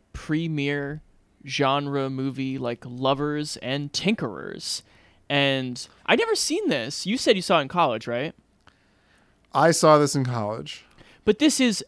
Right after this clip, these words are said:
Speaker 1: absolutely the Knives Out treatment for, like, The Sting, as opposed to an Agatha Christie book.
Speaker 2: I would say, too, that the aesthetics of it feel very much like,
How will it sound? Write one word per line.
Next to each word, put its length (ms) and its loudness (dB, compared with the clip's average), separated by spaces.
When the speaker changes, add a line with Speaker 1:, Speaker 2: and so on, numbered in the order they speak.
Speaker 1:
absolutely 680 4
the 140 2
Knives 400 2
Out 280 0
treatment 560 -6
for, 640 -8
like, 280 -4
The 80 0
Sting, 440 -2
as 140 0
opposed 440 -4
to 300 -4
an 80 -4
Agatha 280 -6
Christie 320 -10
book. 300 -12
Speaker 2:
I 160 6
would 160 6
say, 260 0
too, 400 -2
that 200 2
the 140 0
aesthetics 560 0
of 180 4
it 320 0
feel 640 2
very 480 4
much 640 2
like, 720 2